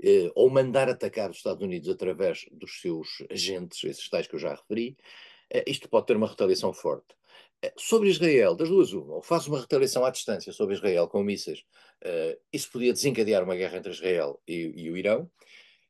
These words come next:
eh, e, portanto, o Irão deve estar a medir aquilo que poderá ser, porque Israel poderia, por exemplo, também contra-retaliar, por exemplo, sobre as instalações, eh, de enriquecimento de urânio, eh, e da suposta caminho para a bomba nuclear que o Irão está a provocar.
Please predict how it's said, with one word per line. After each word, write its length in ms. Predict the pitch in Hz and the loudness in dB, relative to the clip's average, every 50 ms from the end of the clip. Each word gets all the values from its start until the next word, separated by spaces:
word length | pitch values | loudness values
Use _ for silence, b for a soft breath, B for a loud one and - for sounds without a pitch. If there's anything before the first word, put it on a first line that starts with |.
| _ | _
eh, 400 | - 139 143 143 143 139 131 120 - | 2 2 4 4 2 0 0 -2 -6
e, 80 | 165 | -10
portanto, 220 | 147 - - 196 180 | -8 -6 -6 -2 2
o 60 | 185 | 4
Irão 160 | 190 196 202 | 4 4 4
deve 140 | 196 190 - | 4 2 0
estar 180 | - 196 196 | 0 0 2
a 40 | 196 | 2
medir 440 | 190 185 160 143 160 180 190 175 156 | 2 0 0 -2 0 0 0 0 0
aquilo 320 | 135 - - 151 147 139 | -2 -2 -2 -4 -4 -4
que 100 | - _ - | -8 _ -10
poderá 380 | 143 127 127 127 120 117 117 | -4 0 2 2 2 2 0
ser, 420 | - - - - 113 104 110 131 - b b b b b b - | -2 -6 -2 2 2 2 2 2 -2 b b b b b b -14
porque 180 | 123 - 139 | -8 -4 -4
Israel 340 | 135 117 117 131 143 151 151 | -4 -2 0 2 2 2 2
poderia, 300 | - 160 147 156 147 139 | 0 -4 -6 -2 -2 -4
por 120 | 147 139 | -4 -4
exemplo, 400 | 123 110 131 113 - - 101 - _ _ - | -6 -6 -6 -6 -8 -10 -16 -16 _ _ 2
também 420 | 156 151 139 131 131 120 110 101 - - | 2 2 4 4 2 2 2 0 -2 0
contra-retaliar, 1040 | - 175 175 147 - 131 117 101 107 - 131 123 127 123 117 117 120 127 143 160 151 b b b b | 2 4 4 4 2 -2 -6 -6 -6 -4 -2 -2 0 0 0 0 0 0 -2 -4 -8 b b b b
por 140 | - 185 185 | -8 -6 -4
exemplo, 360 | 170 214 165 127 127 - - | -4 -2 -2 -4 -4 -4 -4
sobre 220 | - 156 147 131 135 | 0 0 0 0 0
as 60 | 127 | -2
instalações, 720 | 139 123 - 135 127 127 113 - 120 110 110 117 127 - _ B B B B B B | -4 -4 -4 -2 -2 -2 -2 -2 -2 -2 -2 -2 -6 -10 _ B B B B B B
eh, 100 | - 143 | -2 -2
de 380 | 127 120 104 117 127 135 139 | -2 -2 0 0 2 2 2
enriquecimento 520 | 127 - 123 117 - - 117 113 110 107 104 | 2 0 0 -2 -2 -2 0 0 0 0 0
de 60 | 104 | 0
urânio, 480 | 104 101 95 92 87 90 95 104 113 _ b b b b b b | 0 2 0 0 -2 -2 -6 -8 -10 _ b b b b b b
eh, 200 | - 104 98 98 - | 0 2 2 2 0
e 100 | - 110 | 0 0
da 140 | 95 101 95 | 0 0 0
suposta 720 | - - - - _ - 101 95 - - - 98 87 - | -2 -6 -16 -8 _ 2 2 2 0 -2 -6 -6 -6 -2
caminho 460 | - - 127 101 104 110 113 110 101 85 | 2 4 4 4 4 2 2 0 -2 -2
para 240 | - 95 90 90 | 0 0 0 2
a 40 | 90 | 0
bomba 260 | 80 101 98 90 95 | 0 -2 -4 -2 -2
nuclear 480 | 95 95 - - 92 92 92 92 92 95 | -4 -4 -6 -6 -4 -2 0 0 -2 -2
que 100 | - 101 | -6 -6
o 20 | |
Irão 140 | 95 90 92 | -6 -4 -6
está 140 | 90 - 101 | -6 -8 -10
a 20 | |
provocar. 480 | - 101 98 90 - - 87 73 67 - | -10 -10 -12 -10 -4 -2 -2 -2 -2 -6